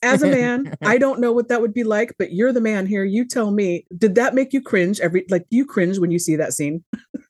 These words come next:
Speaker 2: Uh, I mean, I cringed more this time when he hands the cigar back to Ernie Hudson, like he's gonna
Speaker 1: <laughs>
Speaker 2: continue smoking it. <laughs> That part, he's just like, "Uh, Ernie Hudson, okay, thanks," and then throws it away.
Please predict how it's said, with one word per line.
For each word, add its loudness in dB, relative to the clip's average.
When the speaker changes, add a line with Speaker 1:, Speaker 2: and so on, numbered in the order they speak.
Speaker 2:
Uh, -2
I -2
mean, -2
I -2
cringed -4
more -2
this -4
time -4
when -8
he -12
hands -8
the -14
cigar -10
back -14
to -10
Ernie -10
Hudson, -8
like -10
he's -16
gonna -6
Speaker 1:
<laughs> -4
Speaker 2:
continue -2
smoking -2
it. 2
<laughs> -4
That 2
part, 2
he's 0
just -2
like, -2
"Uh, -2
Ernie -2
Hudson, -6
okay, -2
thanks," -2
and 0
then -2
throws 0
it 0
away. -2